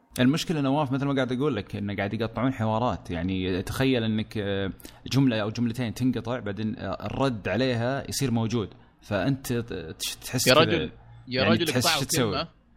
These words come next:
Speaker 2: اذكر، قطعوا كلمة ما أبغى أقولها في البودكاست، يعني كانت، آه، تعبير أو رمزية، قطعوها. بعدها بأبو يمكن أربع دقايق جاء نفس، نفس الرمزية جت بشكل يعني، آه، آه، يعني ما أبغى أقول أوسخ أو شكل يعني أكثر وضوح، ما قطعوها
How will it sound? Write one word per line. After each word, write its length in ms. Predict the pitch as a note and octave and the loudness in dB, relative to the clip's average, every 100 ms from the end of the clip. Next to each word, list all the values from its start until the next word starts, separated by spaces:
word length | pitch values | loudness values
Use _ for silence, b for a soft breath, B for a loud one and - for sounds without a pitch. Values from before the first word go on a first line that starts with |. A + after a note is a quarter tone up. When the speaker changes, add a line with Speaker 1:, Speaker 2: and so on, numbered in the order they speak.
| b b - _ | b b -20 _
Speaker 2:
اذكر، 240 | C#3+ E3+ C#3 | -10 -6 -6
قطعوا 460 | C#3+ C#3 D3 D#3 | -4 -4 -2 -2
كلمة 220 | D3+ D#3+ | -2 -4
ما 80 | C#3+ | -2
أبغى 220 | D#3 B2 | -4 -4
أقولها 280 | A#2+ B2+ A#2 | -6 -6 -8
في 80 | A2 | -10
البودكاست، 640 | A#2 C#3 B2+ - B2 - | -6 -6 -6 -4 -4 -4
يعني 180 | A2+ A#2 | -8 -6
كانت، 260 | C#3 D3 C#3+ C#3 | -2 0 0 -2
آه، 260 | A#2+ A2+ | 0 -2
تعبير 560 | A2+ B2+ C3 D3+ B2 C#3+ | -2 -4 0 0 0 -4
أو 100 | A#2+ | -4
رمزية، 540 | C3 B2+ D#3 B2+ F3 - _ _ _ - B2+ | -4 -4 -2 0 -2 -8 _ _ _ -12 -4
قطعوها. 440 | D#3+ F3 F#3 B2 | 2 2 2 -2
بعدها 380 | C3 A3+ G3+ F#3+ | -2 -2 -2 -6
بأبو 640 | D3 E3 E3 E3+ D#3+ A2 _ D#3 | -6 -8 -8 -8 -8 -12 _ -16
يمكن 180 | F3+ | -10
أربع 260 | E3+ B3 G3 | -6 -4 -4
دقايق 440 | E3+ F#3 G3+ A#3 F3+ D3 | -2 0 0 -2 -8 -10
جاء 280 | C#3+ F3 | -4 -4
نفس، 360 | G3+ C#4+ - - - | -4 -10 -14 -20 -8
نفس 320 | C4+ - C4+ | -6 -4 -6
الرمزية 480 | A#3+ G#3+ G3+ G#3 D3 | -2 -4 -2 -2 0
جت 260 | F#3 C4+ D3 | 0 0 -4
بشكل 640 | C#3 D3+ A#3 A#3 B3 A3 | -10 -4 -4 -4 -6 -4
يعني، 460 | C#3 C3+ D3 D3 - | -4 -4 -4 -6 -8
آه، 20 | |
آه، 400 | A#2 - G2+ G#2 | -10 -10 -12 -10
يعني 280 | F#2 B2 C#3 | -6 -4 0
ما 120 | F3 | 0
أبغى 120 | D#3 | 0
أقول 140 | C#3 C#3+ | -4 -2
أوسخ 380 | B2+ D3 B2 A#2+ | -2 -2 -8 -8
أو 60 | |
شكل 380 | B2+ F3+ F#3+ F3 _ _ _ _ _ | -6 -2 -2 -4 _ _ _ _ _
يعني 280 | C3 C3 C#3+ | -2 -2 -2
أكثر 320 | - F#3+ F#3+ | -6 -6 -4
وضوح، 400 | E3 E3 C3+ - - | -2 -2 -4 -6 0
ما 120 | F#3 | 2
قطعوها 380 | F#3+ - - | 2 -8 -14